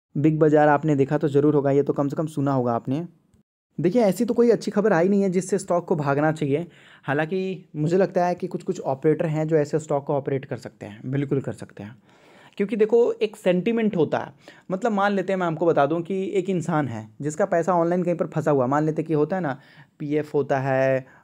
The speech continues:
अ, रिटायर होने के बाद बहुत सारे पैसे वगैरह मिलते हैं ना, मिलते हैं। अब मान लेते हैं उनका कुछ ऐसा, कुछ रिटायर होने के बाद मान लेते हैं उनका पाँच लाख रुपए का अमाउंट फंसा हुआ कहीं पे। अब बेचारे बुजुर्ग हो चुके हैं, अब उनको चाहिए भाई, वो पैसा उनके लिए सारी ज़िंदगी की कमाई है, है कि नहीं?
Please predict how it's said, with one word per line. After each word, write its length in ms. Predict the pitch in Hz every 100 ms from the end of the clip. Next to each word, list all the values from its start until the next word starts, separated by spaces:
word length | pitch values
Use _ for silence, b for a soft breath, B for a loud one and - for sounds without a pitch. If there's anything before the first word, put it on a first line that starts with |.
| -
अ, 320 | 147 143 143
रिटायर 360 | 139 143 160 175
होने 200 | 185 190
के 60 |
बाद 120 | 185 170
बहुत 220 | 147 175
सारे 140 | 185
पैसे 300 | 180 160 160
वगैरह 200 | 180 180
मिलते 240 | 185 202 220
हैं 80 |
ना, 80 | 151
मिलते 280 | 139 151 147
हैं। 120 | 123 B B -
अब 60 | 180
मान 180 | 202 226
लेते 160 | 220
हैं 20 |
उनका 140 | 214 220
कुछ 220 | 226 233
ऐसा, 260 | 202 185 208
कुछ 380 | 214 214 -
रिटायर 360 | 165 160 170 190
होने 180 | 190 190
के 60 |
बाद 140 | 185 180
मान 140 | 185
लेते 180 | 185 185
हैं 20 |
उनका 140 | 180 190
पाँच 280 | 170 165
लाख 120 | 170 160
रुपए 160 | 160
का 80 | 160
अमाउंट 260 | 156 160 156
फंसा 160 | 143
हुआ 200 | 135 120
कहीं 180 | 113 117
पे। 180 | - - b b b -
अब 100 | 127
बेचारे 320 | 135 135 143
बुजुर्ग 300 | 135 143 156
हो 120 | 160
चुके 200 | 160 160
हैं, 100 | 147
अब 120 | 147
उनको 180 | 147 147
चाहिए 260 | 147 143 156
भाई, 120 | 151
वो 260 | 139 139
पैसा 280 | 143 139 151
उनके 220 | 147 139
लिए 100 | 151
सारी 240 | 151 139 143
ज़िंदगी 400 | 135 151 156 175
की 100 | 165
कमाई 300 | 156 160 170
है, 180 | 143 139
है 100 | 196
कि 80 | 226
नहीं? 140 | 226